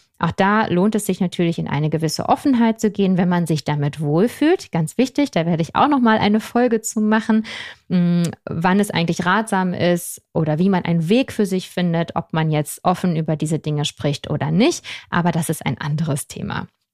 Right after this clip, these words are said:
Zurück zu den Belastungen und wie ich eigentlich erkenne, ob jemand vielleicht wirklich stärker psychisch belastet ist.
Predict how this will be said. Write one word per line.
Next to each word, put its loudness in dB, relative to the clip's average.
Zurück 0
zu 2
den 2
Belastungen 0
und 0
wie 4
ich -4
eigentlich 0
erkenne, 0
ob -2
jemand -2
vielleicht -4
wirklich -4
stärker 0
psychisch -4
belastet -4
ist. -8